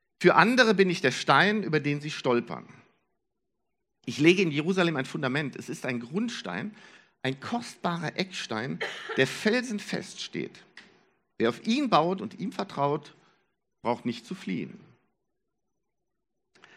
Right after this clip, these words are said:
Gut, dann Jesaja neun, eins bis sechs.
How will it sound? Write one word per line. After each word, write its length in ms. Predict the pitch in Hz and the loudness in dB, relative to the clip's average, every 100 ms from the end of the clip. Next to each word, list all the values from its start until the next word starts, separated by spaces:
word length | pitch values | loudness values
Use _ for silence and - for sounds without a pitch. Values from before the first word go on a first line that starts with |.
| _ _ _ _ _ _ - | _ _ _ _ _ _ -4
Gut, 160 | 190 | 4
dann 200 | 156 185 | 6 6
Jesaja 460 | 196 185 165 180 196 | 4 6 8 10 8
neun, 380 | 180 170 185 180 | 6 6 4 4
eins 260 | - 139 | 2 0
bis 160 | - 113 | -2 -4
sechs. 420 | - - - - | -2 -2 -8 -20